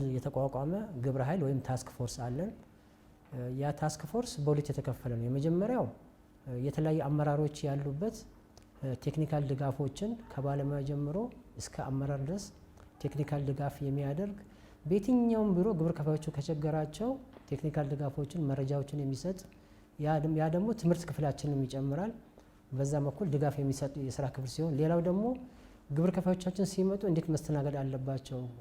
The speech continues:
ለምሳሌ ወረፋ ሊኖር ይችላል፣ አንዳንድ መጨናነቆች ካሉ ማንም ያስተባበረው በመልኩ ነው የምናስተናግደው የሚል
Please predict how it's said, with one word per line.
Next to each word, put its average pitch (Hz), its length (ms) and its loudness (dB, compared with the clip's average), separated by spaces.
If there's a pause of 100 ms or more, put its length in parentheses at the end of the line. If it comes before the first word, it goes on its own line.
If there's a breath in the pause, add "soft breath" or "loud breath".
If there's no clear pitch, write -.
(120)
ለምሳሌ 131 420 -6
ወረፋ 139 340 0
ሊኖር 139 220 2
ይችላል፣ 143 380 -4 (1040 loud breath)
አንዳንድ 147 440 0 (440)
መጨናነቆች 147 640 -2
ካሉ 156 340 -2
ማንም 147 380 4
ያስተባበረው 135 640 -2
በመልኩ 135 400 0
ነው 135 120 -2
የምናስተናግደው 135 720 -4
የሚል 139 240 -2